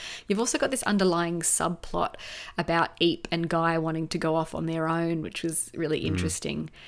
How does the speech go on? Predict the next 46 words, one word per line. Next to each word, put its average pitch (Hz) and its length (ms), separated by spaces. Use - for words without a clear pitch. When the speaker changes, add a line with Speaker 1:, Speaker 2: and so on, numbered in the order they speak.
Speaker 1:
How 190 160
did 202 140
you 190 60
feel 185 140
about 160 180
all 165 60
the 170 60
different 165 280
stories 160 420
that 165 100
were - 80
going 151 260
on? 151 240
Speaker 2:
I 120 120
like 123 300
the 202 60
continuation 98 920
of 82 200
the 85 100
story 85 580
arcs 80 360
from 87 100
the 80 60
first - 420
movie, 80 320
especially, - 560
like 82 240
you 87 80
said, 82 280
with 82 240
Eep 90 120
Speaker 1:
Mm. 92 180
Speaker 2:
and 82 160
Guy. 76 460
And 101 80
I 95 80
think 117 180
it 117 40
was 104 140
a 98 60
natural 90 380
progression 85 560
that 80 120
you 85 140
wanted 82 380
to 82 420